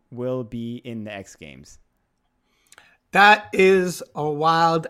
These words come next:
Speaker 2: out there prediction. Um,
Speaker 1: Clip that, by the way, just in case
Speaker 2: Yeah,
Speaker 1: it does happen.
Speaker 2: I mean,
Speaker 1: <laughs>
Speaker 2: I, I,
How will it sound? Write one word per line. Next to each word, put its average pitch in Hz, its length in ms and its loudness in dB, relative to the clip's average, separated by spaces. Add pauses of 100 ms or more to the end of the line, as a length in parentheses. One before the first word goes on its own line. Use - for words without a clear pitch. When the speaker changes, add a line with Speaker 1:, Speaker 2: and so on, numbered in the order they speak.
Speaker 2:
out 156 280 0
there 147 240 0
prediction. 139 720 -4
Um, 147 680 -4 (300)
Speaker 1:
Clip - 240 -6
that, 117 340 -8
by 110 120 -8
the 107 120 -12
way, 95 320 -14
just - 180 -16
in - 80 -16
case 139 140 -6
Speaker 2:
Yeah, 208 340 4
Speaker 1:
it 123 60 -8
does 165 80 -6
happen. 175 140 2
Speaker 2:
I 175 400 2
mean, 175 260 -4
Speaker 1:
<laughs> - 40 -20
Speaker 2:
I, 180 840 0 (360)
I, 156 340 -2